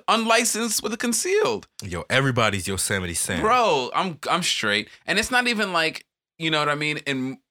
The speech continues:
Speaker 1: like, most sane places where even though the law says you can have a gun, they don't particularly
Speaker 2: Right, the
Speaker 1: carry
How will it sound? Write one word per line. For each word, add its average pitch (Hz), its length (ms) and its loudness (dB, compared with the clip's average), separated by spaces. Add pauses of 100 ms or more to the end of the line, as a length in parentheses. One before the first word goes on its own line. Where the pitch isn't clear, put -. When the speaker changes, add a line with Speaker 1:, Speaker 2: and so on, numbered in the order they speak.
Speaker 1:
like, 135 200 2
most 143 260 0
sane 147 280 0
places 160 520 -2
where 127 400 2
even 156 220 -4
though 151 100 -2
the 131 80 0
law 117 220 2
says 107 260 -2
you 110 60 -6
can 120 100 -6
have 117 220 -2
a 117 40 -4
gun, 120 380 -4 (140)
they 104 100 0
don't 95 340 -4 (180)
particularly 104 400 0
Speaker 2:
Right, 90 60 0
the - 60 0
Speaker 1:
carry 101 160 4